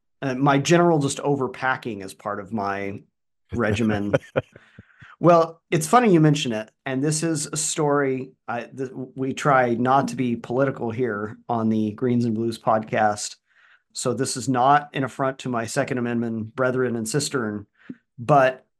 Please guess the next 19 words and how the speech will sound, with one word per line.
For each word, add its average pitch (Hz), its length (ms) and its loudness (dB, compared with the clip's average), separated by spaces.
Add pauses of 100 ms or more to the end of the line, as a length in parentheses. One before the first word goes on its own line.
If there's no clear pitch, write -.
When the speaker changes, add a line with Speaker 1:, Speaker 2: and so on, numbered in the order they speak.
(100)
Speaker 1:
I - 80 -6
saw 151 220 2
a 135 40 -4
dude. 123 640 -2
So - 160 -12
this 117 160 -10
is 139 80 -6
a 123 60 -8
very 151 180 6
Oklahoma 120 560 2
moment, 95 500 -8
a 117 60 -14
dude 120 240 -4
that 131 140 0
was 117 160 -6
hiking, 104 560 -4 (240)
very 196 160 8
nice 156 260 6
fellow. 107 540 -2